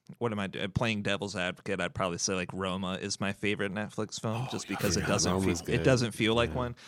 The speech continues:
Speaker 1: 'Cause, and this is, like, a boring take, but I, I, anything that, like,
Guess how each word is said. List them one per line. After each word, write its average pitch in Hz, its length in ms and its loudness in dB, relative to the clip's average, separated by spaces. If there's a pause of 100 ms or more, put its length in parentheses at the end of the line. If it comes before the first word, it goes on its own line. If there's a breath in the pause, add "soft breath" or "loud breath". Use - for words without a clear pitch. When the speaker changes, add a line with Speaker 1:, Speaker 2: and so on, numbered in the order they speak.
Speaker 1:
'Cause, 170 220 0 (1300 soft breath)
and 175 160 10
this 180 160 8
is, 127 100 4
like, 123 120 4
a 107 60 2
boring 107 360 0
take, 110 320 -2
but 107 200 0
I, 135 220 4
I, - 80 -6 (100)
anything 156 680 2 (460 loud breath)
that, 117 340 0
like, 107 320 -2